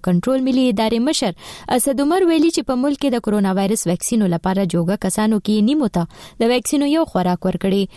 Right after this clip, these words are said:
په پاکستان کې د کرونا وایرس ویکسین لګول د روان کال فروری میاشتې راهیسې شروع کړل شوي او دا مهال په هغه هیواد کې دولس کلن یا له هغه زیات عمر لرونکي کسان ویکسینېږي. خو ډاکټران وایي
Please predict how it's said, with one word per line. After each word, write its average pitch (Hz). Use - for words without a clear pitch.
په 226
پاکستان 277
کې 285
د 240
کرونا 202
وایرس 196
ویکسین 214
لګول 190
د 180
روان 180
کال 214
فروری 180
میاشتې 196
راهیسې 214
شروع 175
کړل 180
شوي 277
او 302
دا 294
مهال 277
په 254
هغه 254
هیواد 262
کې -
دولس 277
کلن 339
یا 311
له 269
هغه 254
زیات 285
عمر 214
لرونکي 190
کسان 175
ویکسینېږي. 185
خو 208
ډاکټران 247
وایي 247